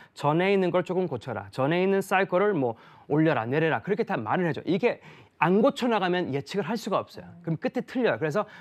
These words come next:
저는 여기서 볼 때 이 삼, 사를 아까 여기다 놨는데 이 사 초록색을 이게 내 생각에는 더 짧아졌어요. 그래서 내가 말하는 right look은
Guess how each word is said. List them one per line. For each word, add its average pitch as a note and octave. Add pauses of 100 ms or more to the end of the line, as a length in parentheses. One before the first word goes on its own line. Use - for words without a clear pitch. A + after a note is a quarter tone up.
저는 F#3+
여기서 F3+
볼 D3
때 D#3
이 D3+
삼, A3+ (180)
사를 D3+ (220)
아까 E3 (120)
여기다 F#3+
놨는데 D#3+
이 C3+
사 C#3 (100)
초록색을 F#3 (480)
이게 A3 (160)
내 C3+
생각에는 D#3+
더 C3+
짧아졌어요. F#3+ (100)
그래서 D#3
내가 F3 (240)
말하는 C#3+
right D#3+
look은 B2+